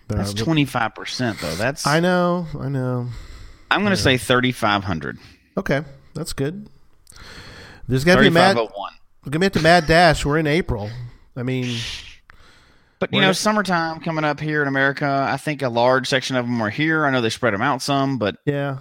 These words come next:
Speaker 2: maybe it's been a weather thing, like, with the promotions and stuff.
Speaker 1: Yeah.
Speaker 2: I don't
Speaker 1: Yeah.
Speaker 2: know. I suspect we'll see a few. I've seen a few pop up, so I've gotten a couple of 'em since they've come out.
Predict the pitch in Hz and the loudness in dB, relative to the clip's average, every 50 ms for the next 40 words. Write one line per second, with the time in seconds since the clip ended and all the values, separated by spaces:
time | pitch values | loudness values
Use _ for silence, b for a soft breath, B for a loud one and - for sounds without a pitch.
0 | - 117 120 127 127 131 127 120 - - 117 110 101 110 117 117 123 113 113 - | -2 0 2 2 4 2 0 0 -2 -4 -6 -4 -4 -4 -4 -4 -4 -4 0 0
1 | 123 120 120 120 117 110 107 101 - - 107 104 - 101 92 - - 104 107 107 | 2 2 2 2 2 2 0 0 -2 -4 -4 -2 -2 -2 -2 -2 -2 0 0 0
2 | 104 113 107 104 107 107 - - 117 113 117 - - _ _ _ _ _ _ _ | 0 -2 -4 -4 -4 -6 -4 -2 -2 -2 -2 -4 -8 _ _ _ _ _ _ _
3 | _ _ _ _ _ _ _ _ _ _ _ _ _ _ _ _ _ _ _ - | _ _ _ _ _ _ _ _ _ _ _ _ _ _ _ _ _ _ _ -2
4 | 156 156 151 151 151 b b b b b b b b _ _ _ _ _ 101 104 | -2 0 -2 -4 -6 b b b b b b b b _ _ _ _ _ -4 -2
5 | 98 85 - 131 127 131 - - - - - - 147 135 151 147 127 135 123 - | -2 0 -2 -2 -4 -8 -8 -4 -2 -2 -2 -2 0 0 0 0 0 -4 -4 0
6 | 127 120 110 - 107 101 78 - 269 - - - 285 240 185 - - 147 131 117 | 2 2 2 2 0 0 0 0 0 0 0 0 2 2 2 2 2 2 2 4
7 | 123 110 85 - 92 90 104 - - _ _ _ _ _ _ _ _ _ _ - | 2 2 0 0 0 -2 -2 -2 -4 _ _ _ _ _ _ _ _ _ _ -8
8 | - - 104 95 92 85 - - 135 131 143 120 107 110 - 117 92 92 90 85 | -4 -2 -2 -2 -2 -2 -2 -2 0 2 2 2 0 0 0 0 2 2 2 2
9 | 82 87 95 - 101 95 - 90 82 - 92 85 82 87 110 - | 2 0 -2 -4 -4 -4 -4 -4 -4 -2 -2 -2 0 -2 -2 -4